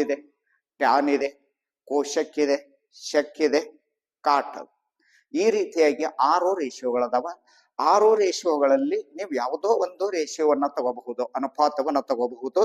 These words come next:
ತಗೊಂಡು ನಾವೇನ್ ಮಾಡ್ಬೇಕು? ಕಂಬದ ಎತ್ತರವನ್ನ ಕಂಡುಹಿಡಿಬೇಕು. ಹಾಗಾದ್ರೆ ವಿದ್ಯಾರ್ಥಿಗಳೇ, ಇವಾಗ ನಾವು ಸೈನ್ ಥೀಟಾ ಅಂತ ತೆಗೆದುಕೊಂಡೆವು ಅಂತ ತೆಗೆದುಕೊಳ್ರಿ. ಸೈನ್ ಥೀಟಾ ತೆಗೆದುಕೊಂಡಾಗ ಇಲ್ಲಿ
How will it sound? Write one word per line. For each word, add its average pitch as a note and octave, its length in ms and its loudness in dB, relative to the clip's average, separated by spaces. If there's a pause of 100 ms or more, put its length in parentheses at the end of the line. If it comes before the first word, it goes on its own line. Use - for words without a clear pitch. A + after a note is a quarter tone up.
(240)
ತಗೊಂಡು F3 520 2 (460)
ನಾವೇನ್ E3+ 420 0
ಮಾಡ್ಬೇಕು? C#3 420 -2 (180)
ಕಂಬದ C#3+ 340 -2 (180)
ಎತ್ತರವನ್ನ B2+ 460 -4 (180)
ಕಂಡುಹಿಡಿಬೇಕು. A#2 640 -8 (560)
ಹಾಗಾದ್ರೆ G3 400 0 (140)
ವಿದ್ಯಾರ್ಥಿಗಳೇ, C#3+ 720 -4 (420)
ಇವಾಗ F#3+ 240 0 (100)
ನಾವು F#3+ 180 2
ಸೈನ್ F#3+ 460 -2 (140)
ಥೀಟಾ E3+ 320 0 (240)
ಅಂತ D3 220 -6 (140)
ತೆಗೆದುಕೊಂಡೆವು C3+ 720 0
ಅಂತ B2 140 -14 (140)
ತೆಗೆದುಕೊಳ್ರಿ. B2 560 -6 (240)
ಸೈನ್ E3+ 260 0 (100)
ಥೀಟಾ D#3+ 300 -2 (100)
ತೆಗೆದುಕೊಂಡಾಗ B2 760 -2 (280)
ಇಲ್ಲಿ E3 160 -6